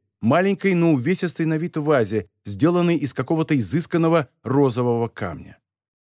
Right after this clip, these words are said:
Согнув руку, девушка оценивающе взвесила импровизированное оружие. Не столь тяжёлое, как она надеялась, но всё же лучше простого кулака. «Тревога! Тревога!»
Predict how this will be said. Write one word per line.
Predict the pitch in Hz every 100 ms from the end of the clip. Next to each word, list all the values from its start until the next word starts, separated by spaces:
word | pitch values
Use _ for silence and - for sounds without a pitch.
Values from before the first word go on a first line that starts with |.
| _ _ _
Согнув | - 135 123 117 -
руку, | 151 196 185 143 _ _
девушка | 101 196 208 - 180
оценивающе | 160 196 196 190 190 - 196
взвесила | 156 156 139 - 131 131
импровизированное | 117 123 110 120 135 127 123 120
оружие. | 120 110 85 76 - _ _ _ _ _ _ -
Не | 160
столь | 165 151 127
тяжёлое, | 151 135 123 117
как | 123 123
она | 120 120
надеялась, | 120 151 180 127 110 - _ -
но | 120
всё | -
же | 113
лучше | 113 175 - 175
простого | 170 - 147 107
кулака. | - 101 95 - - - _ _ _ _ _ _ _ _
«Тревога! | - 185 214 208 190 180 160 175 170 139 _ _ _
Тревога!» | 190 190 226 208 190 180 160 170 143